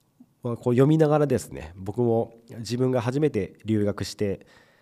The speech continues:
えー、アメリカに行った頃をこう、とこうダブらせながらですね、読ませていただいたというのが本音です。まあ、いろんなところですね、ああ、こういうことあるあるって思いながら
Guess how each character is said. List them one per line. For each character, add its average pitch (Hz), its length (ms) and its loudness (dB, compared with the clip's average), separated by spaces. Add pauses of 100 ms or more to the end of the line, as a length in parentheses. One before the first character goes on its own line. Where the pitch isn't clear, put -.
(140)
え 101 180 -8
ー、 - 40 -10
ア 98 40 -6
メ 101 140 -2
リ 101 100 -4
カ 101 140 -2
に 98 120 -6
行 110 120 -14
っ - 20 -20
た - 140 -4
頃 117 260 2
を 87 220 -4 (920)
こ 87 240 -12
う、 - 320 -20
と 90 140 -8
こ 85 200 -10
う 80 60 -14
ダ 95 140 0
ブ 127 120 4
ら 123 100 2
せ 131 140 0
な 123 120 2
が 95 100 -2
ら 60 80 -10
で - 120 -16
す - 100 -18
ね、 85 180 -10 (200)
読 98 180 -6
ま 95 120 -2
せ - 120 -18
て - 80 -12
い 76 80 -10
た 85 100 -10
だ 80 120 -8
い 80 40 -6
た 78 120 -10
と - 80 -18 (240)
い 87 60 -8
う 90 40 -4
の 87 100 -6
が 80 220 -14
本 - 200 -10
音 80 80 -8
で 69 180 -12
す。 - 180 -20 (600)
ま 110 80 -6
あ、 - 0 -
い 123 80 0
ろ 135 100 4
ん 151 60 4
な 151 80 2
と 147 100 2
こ 151 80 2
ろ 151 80 6
で 92 140 -2
す - 100 -12
ね、 - 80 -10
あ 117 300 -4
あ、 - 20 -14
こ 131 220 -6
う 131 60 0
い 139 100 2
う 123 40 0
こ 123 140 -6
と 120 120 2
あ 120 60 6
る 123 120 4
あ 120 40 4
る 117 100 0
っ - 20 -6
て 104 240 -6
思 101 260 0
い 98 80 0
な 95 80 0
が 98 140 -4
ら 95 180 -8